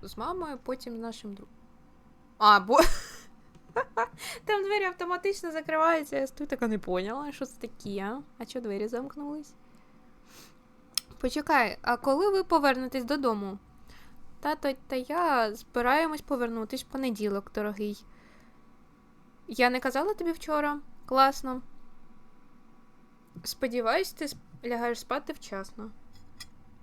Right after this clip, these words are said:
Нагадую вам про с-, чайок, який ви, вам потрібно взяти. Приємного чаювання.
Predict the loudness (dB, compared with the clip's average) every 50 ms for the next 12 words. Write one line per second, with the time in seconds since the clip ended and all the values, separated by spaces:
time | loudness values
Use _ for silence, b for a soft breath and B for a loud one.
0 | -20 -20 -20 -20 -20 -20 -20 -20 -20 -20 -20 -20 -20 -20 -20 -20 -20 -20 -20 -20
1 | -20 -20 -20 -20 -20 -6 -4 -4 -2 -2 -4 -6 -6 -4 -4 -4 -4 -4 -4 -4
2 | -4 -4 -4 -6 -6 -8 -8 -8 -8 -10 -12 -6 -4 -4 -2 -2 -4 -6 -6 -10
3 | -10 -8 -8 -6 -4 -2 -2 -2 -2 -4 -8 -10 -8 -6 -4 -4 -4 -4 -4 -4
4 | -4 -4 -4 -4 -4 -4 -6 -6 -6 -6 -8 -10 -10 -14 -16 -16 -16 -16 -16 -16
5 | -14 -14 -14 -14 -12 -10 -8 -6 -6 -6 -6 -6 -8 -8 -8 -10 -8 -8 -6 -6
6 | -6 -6 -6 -6 -8